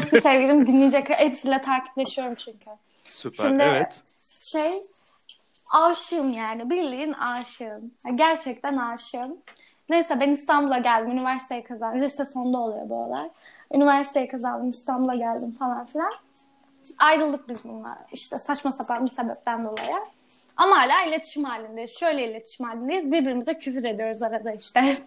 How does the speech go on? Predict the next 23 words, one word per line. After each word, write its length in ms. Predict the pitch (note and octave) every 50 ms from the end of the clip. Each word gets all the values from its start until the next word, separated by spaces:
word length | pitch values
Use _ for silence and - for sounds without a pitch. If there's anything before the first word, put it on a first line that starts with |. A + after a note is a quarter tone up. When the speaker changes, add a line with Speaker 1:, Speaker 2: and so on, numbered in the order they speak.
| - - G#4 A4+
Speaker 1:
<laughs> 260 | A#4+ A#4+ G#4+ F4+ -
Anladın 360 | C#4+ C#4 D4 F#4 E4+ D#4 E4+
mı? 80 | C#4+ B3+
Kafamız 420 | - F4 C4 D4 D4+ F4 E4+ D#4
güzel 300 | C#4+ C#4+ A#3+ D4+ C#4+ D4
oluyor. 180 | B3+ G#3+ A3 G#3+
İçiyoruz, 420 | B3 D4 C#4 - D4+ B3+ A3 B3 B3 - _
küfürleşiyoruz. 800 | - F4+ D4 - D#4 C#4+ C#4 C#4 C4+ - A3 G3+ F#3+ F#3+ G3+ G#3 - _
Böyle 340 | E4 D#4 A#3+ G#3+ G#3+ B3 A#3+
bir 80 | D4+ -
ilişkimiz 600 | A#3+ C4 B3+ A#3 - - - G#3+ A3+ A3 - -
var. 120 | A2+ - - _ _ _ - -
Speaker 2:
Hı 60 | B2+
hı. 120 | A2+ - A2+ A3+
Speaker 1:
Neyse, 260 | B4+ C5 F#4+ C4+ - -
sonra 300 | - G#4+ G#4+ D#4+ C4+ C4 D#4 - - - - - - _ _ _ - - _ _ -
ben 200 | G4 G#4 G4 E4+
bu 60 | C4+
çocukla 420 | C#4+ D4+ A#3 A#3+ - - D4 B3
barıştım. 420 | A#3+ A3+ G#3+ - - - - - - _ _ _ _ - - - - - _ _ - - - - - _ -
Ama 240 | A#3 C#4 F4 E4
nasıl 240 | D4 D4 D4+ - A#3+
barıştım? 480 | A3 G#3+ - - - - - - -